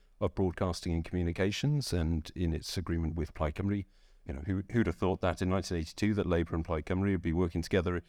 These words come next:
in government, uh, in a way, in, uh, in a, in a parliament in Wales?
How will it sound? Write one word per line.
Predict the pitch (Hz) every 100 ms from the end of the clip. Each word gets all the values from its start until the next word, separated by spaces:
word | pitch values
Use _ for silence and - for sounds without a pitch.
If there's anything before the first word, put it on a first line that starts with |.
| - _ _
in | 110 95
government, | 95 85 123 - -
uh, | 101 90
in | 95
a | 95
way, | 92 110
in, | 107 101 92
uh, | 95 -
in | 113
a, | 98 92
in | 120 95
a | 82 80
parliament | - 95 82 78 78
in | 85
Wales? | 82 82 80 -